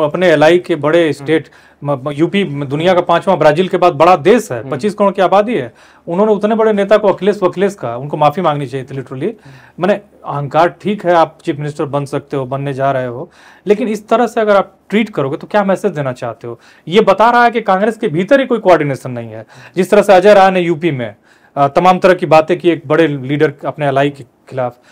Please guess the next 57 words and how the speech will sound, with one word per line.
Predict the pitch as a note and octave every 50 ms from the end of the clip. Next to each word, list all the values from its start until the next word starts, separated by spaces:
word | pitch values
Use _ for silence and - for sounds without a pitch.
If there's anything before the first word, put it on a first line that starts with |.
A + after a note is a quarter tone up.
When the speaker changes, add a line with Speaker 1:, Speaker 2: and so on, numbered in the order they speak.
| _ _ _ _
Speaker 1:
तो | - A3
कांग्रेस | A3 G3+ G3 G#3 A#3 C4 B3+ -
क्या | - B3
सिंसियर | G#3+ - G3 F3+ - - B3 A#3 G3
है, | G3 B3+ B3 D#3 A2+ - _ _ -
इसको | E3 D3 C#3+ - G#3+
भी | G#3
सोचना | G3+ G#3 G3 F3+ - F#3+ E3
होगा। | D3 C#3 C3 C3 C3
Speaker 2:
हम्म। | C3 C3 B2+ B2+ - _ _ - D3
Speaker 1:
दूसरे | F#3 G#3+ G#3 - C4+ D4 C4+
एलाइज | B3 A3+ A3+ A3+ A3
को | - B3
भी | G#3+ G3+
सोचना | F#3+ - G#3 F#3 - F#3 F#3
होगा | F3+ E3+ E3+ D#3+ E3+
कि | E3 D3 - E3+ E3 D#3 - - _ _ _ -
हम | F#3 A#3 B3
कितना | - A#3 G#3+ G#3+ G#3+
सिंसियर | G3 - F#3+ F3+ D3 - F#3 F3
एफर्ट | D#3+ - E3+ D#3+ C#3+ D3
ले | D3 C#3+
रहे | B2+ B2
हैं | A2+ G#2+ G#2+ A2 - _ _ _ _ - -
और | F#3 G#3 A#3
उनको | A#3+ C4+ C4
देखना | F#3+ G#3+ A3 A3 C4 D#4
होगा | C#4 G#3+ G3
कि | F3 - G3
वो | F#3+ F#3+ G3+ G3+ F#3+
जनता | D3+ C3+ D#3+ D#3+ E3 D#3+ F#3 B3+
के | C4+ C#4+
लिए | D4 C#4+
कितने | C#4+ C4 A#3 A#3+
ईमानदार | G#3+ F#3 D#3+ D3 C3 B2+ A#2+
हैं, | B2+ C#3
क्योंकि | F3 F3 E3+
जनता | F3+ G3 G3 B3
भी | C4+ C4
देख | G#3+ A3+ G#3+ F#3+
रही | E3 D3+
है | C#3 B2+
उनको। | A#2+ A#2 A2+ - A#2+ A2+ - _ _ _ _ _ _ _ _ _ _ -
तो | A3 G#3+
ये, | G3 G#3 C4 D#4 D#4+ D4+ C4+ A#3+
अ, | G3+ E3+ F3 E3+ E3
मुझे | E3 E3 D#3+ F3 G#3
लगता | G#3+ G3+ G#3 - A#3+
है | A#3 A#3
कि | A#3 A#3
अब | G#3+ E3
बहुत | C#3+ D3+ E3 F#3+ F#3+
कम | - G3+ A3 A3+
समय | G3+ - F#3 E3+ D#3
है | C#3+ C#3+
इनके | C3+ B2 C#3+
पास | C3+ - C3+ D#3 G3 - _